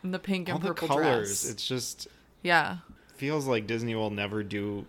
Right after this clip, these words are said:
Speaker 2: that again either, which is kinda sad. But okay, Ryan, you're up again.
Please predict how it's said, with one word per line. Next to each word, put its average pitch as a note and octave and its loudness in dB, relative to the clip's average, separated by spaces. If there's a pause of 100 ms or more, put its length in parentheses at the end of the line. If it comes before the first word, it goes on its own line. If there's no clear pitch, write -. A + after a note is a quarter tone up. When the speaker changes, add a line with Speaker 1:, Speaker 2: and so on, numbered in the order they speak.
Speaker 2:
that G#2 -2
again G2 -2
either, A2+ -4
which - -8
is G2+ -8 (100)
kinda A#2 -8
sad. A#2+ -8
But A2+ -12 (180)
okay, A#2+ 2
Ryan, G#2+ 2
you're A2 0
up A2 -4
again. G2+ -2